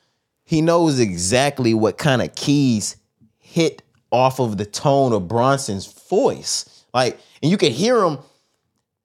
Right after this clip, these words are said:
select through every single Action Bronson track that's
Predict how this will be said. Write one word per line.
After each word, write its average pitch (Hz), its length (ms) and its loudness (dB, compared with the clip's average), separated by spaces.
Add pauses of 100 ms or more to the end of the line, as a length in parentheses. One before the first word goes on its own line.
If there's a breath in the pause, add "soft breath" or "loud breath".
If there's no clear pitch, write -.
(180)
select - 680 -2
through 165 220 2
every 175 320 0
single 170 360 0
Action 156 400 0
Bronson 147 420 0
track 160 380 0
that's 139 260 -4